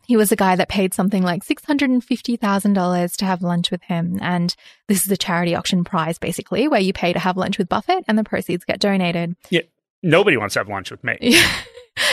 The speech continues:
Speaker 1: If I recall correctly, you, so you hosted a webinar where you told this same story about this competition, this charity auction. Um, and the bids were coming in hot, mate. I think that it got up to, like, two dollars twenty.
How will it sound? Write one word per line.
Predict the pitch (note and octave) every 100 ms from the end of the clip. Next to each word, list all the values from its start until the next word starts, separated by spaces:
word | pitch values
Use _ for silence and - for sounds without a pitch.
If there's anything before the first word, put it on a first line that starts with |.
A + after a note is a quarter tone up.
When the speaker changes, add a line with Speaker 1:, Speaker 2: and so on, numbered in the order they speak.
| F#4+
Speaker 1:
If | C#4
I | D#4
recall | E4 E4 G4
correctly, | G4 C#4+ F#3+ G3
you, | G#3 G#3
so | - A3
you | G#3+ A#3+
hosted | A3 G3+ - F#3
a |
webinar | F3 F3 F3 E3+ - -
where | F#3
you | F3 E3+ E3 E3 E3 _ _ _ _
told | - F#3+
this | F3 -
same | F3
story | F3 F3+ E3 E3
about | - -
this | F3 -
competition, | - F3+ G3 E3 E3
this | E3 F3+
charity | - E3+ E3+ E3
auction. | - - - B3+ - _ _ _ -
Um, | F#3+ F3+ F3+
and | - G3
the |
bids | F#3 C4
were | -
coming | - C4
in | G3+
hot, | F3 F#3 -
mate. | G3 E3 E3
I | -
think | F#3+ G#3 A3+ _ _ -
that | G#3
it | F3+
got | F#3
up | - -
to, | G#3
like, | F#3 _ _
two | - G#3
dollars | G3 G3 G3 -
twenty. | - G3 A3 A#3 A#3